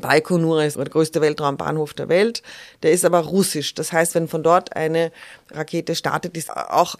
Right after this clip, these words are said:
Russland ein Startstaat, auch Kasachstan. Also man hat dann zwei. Das ist auch bewusst so gemacht, dann hat man also kumulativ, äh, mehrere, man kann also mehrere Staaten dann in Anspruch nehmen, Kasachstan oder, äh, Russland.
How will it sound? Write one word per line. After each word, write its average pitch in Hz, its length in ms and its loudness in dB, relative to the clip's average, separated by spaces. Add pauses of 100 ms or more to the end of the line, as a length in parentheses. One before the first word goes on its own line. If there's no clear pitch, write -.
(100)
Russland 175 560 0
ein 151 100 -2
Startstaat, 151 600 -4
auch - 100 -4
Kasachstan. 208 680 0
Also 170 140 -4
man 170 140 -2
hat 185 120 -6
dann 190 140 0
zwei. 131 400 -2
Das 165 160 -4
ist 180 160 -4
auch 170 80 2
bewusst 190 560 -6
so 220 100 -2
gemacht, 190 420 -4
dann 202 120 -2
hat 180 140 -2
man 180 120 0
also 175 160 0
kumulativ, 196 1040 0 (480)
äh, 185 200 6
mehrere, 175 600 4 (240)
man 165 180 0
kann 160 220 -2
also 156 160 -4
mehrere 165 380 2
Staaten 147 400 -6
dann 151 120 -6
in 151 120 -4
Anspruch 156 400 -4
nehmen, 160 320 -6
Kasachstan 170 580 -4
oder, 175 460 4 (480)
äh, 160 60 2
Russland. 180 580 -2